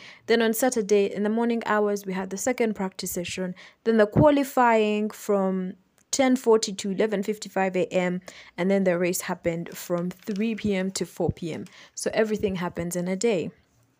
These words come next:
And the reason you have a qualifying session is because you can't have all twenty-two Formula E cars starting on the same exact start line come race,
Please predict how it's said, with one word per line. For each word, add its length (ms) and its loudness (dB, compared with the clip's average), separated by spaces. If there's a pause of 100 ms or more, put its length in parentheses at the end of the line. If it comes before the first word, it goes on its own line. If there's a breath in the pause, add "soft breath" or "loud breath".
(300)
And 100 2
the 80 6
reason 300 2
you 80 0
have 140 -2
a 40 -2
qualifying 560 -2
session 460 -8 (360 loud breath)
is 160 4
because 540 0 (280)
you 120 -2
can't 340 0
have 300 2
all 200 6
twenty-two 720 -2
Formula 480 0
E 180 -2
cars 440 -2
starting 480 2
on 80 2
the 100 2
same 640 2
exact 560 0
start 420 -2
line 300 -2 (500 loud breath)
come 320 2
race, 420 0